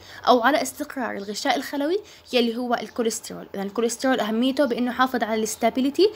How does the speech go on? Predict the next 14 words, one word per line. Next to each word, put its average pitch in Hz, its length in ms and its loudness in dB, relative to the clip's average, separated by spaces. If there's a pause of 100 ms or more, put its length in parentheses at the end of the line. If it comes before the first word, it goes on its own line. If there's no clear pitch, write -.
(220)
للسيل 247 320 2
ممبرين، 233 340 0
بإما 240 480 4
إنه 262 200 4
يمنع 277 280 4
السبليتنج 247 640 0
أبارت 233 320 4
لما 214 100 -2
تكون 247 160 -4
درجة 233 180 -2
الحرارة 226 280 4
عالية، 285 380 2 (340)
أو 277 140 4
يمنع 269 440 2